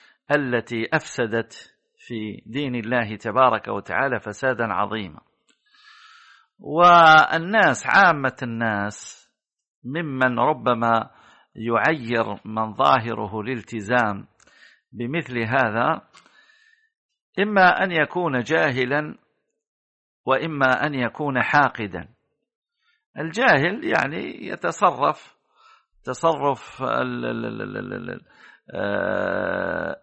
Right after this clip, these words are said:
أهل السفاهة في مثل هذه الأمور، فيطلق هذه الكلمة من غير، آه، دراية لمرماها أو مغزاها أو حقيقتها،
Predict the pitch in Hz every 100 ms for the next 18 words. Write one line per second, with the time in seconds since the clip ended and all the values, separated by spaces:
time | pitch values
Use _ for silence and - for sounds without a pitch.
0 | 156 139 135 120 127 - 147 127 170 139
1 | 104 98 123 113 131 - 113 117 123 110
2 | 101 113 - 107 - 101 107 98 _ _
3 | _ _ - - _ _ - 196 269 285
4 | 151 - 151 170 139 123 123 139 - 110
5 | - 156 139 127 143 139 120 110 143 117
6 | 117 123 - _ - - _ - 92 98
7 | 98 101 113 143 135 117 107 131 131 120
8 | 107 107 120 117 117 98 110 113 113 131
9 | 127 113 120 120 - 110 113 107 104 101
10 | 107 139 131 127 135 - - - - -
11 | 147 - 143 - 135 - 147 - 90 -